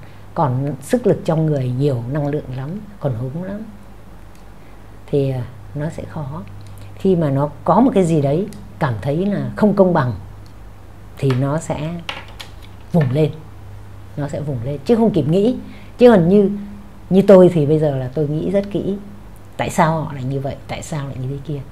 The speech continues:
à, cái việc này như thế, và mình cũng phải nhanh nữa, cũng phải nhanh, tức là phải, cái lúc ấy não phải vận hành lên rất là nhanh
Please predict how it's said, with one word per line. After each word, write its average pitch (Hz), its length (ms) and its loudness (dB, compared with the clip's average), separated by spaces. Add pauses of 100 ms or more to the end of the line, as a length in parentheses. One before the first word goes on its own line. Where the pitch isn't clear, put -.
(160)
à, 156 320 0
cái 151 100 0
việc 156 200 -2
này 123 140 -4
như 123 160 -6
thế, 143 120 -8 (220)
và 208 100 8
mình 190 200 8
cũng 196 120 0
phải 196 140 2
nhanh 156 340 0
nữa, 175 140 -6 (240)
cũng 160 200 -6
phải 160 160 -4
nhanh, 139 160 -6 (380)
tức 247 80 10
là 240 160 8 (180)
phải, 131 340 4 (240)
cái 214 100 2
lúc 220 120 4
ấy 214 120 6
não 185 280 2
phải 202 100 2
vận 131 200 -2
hành 131 220 -2
lên 147 180 -2
rất - 80 -4
là - 80 -2
nhanh 143 260 -4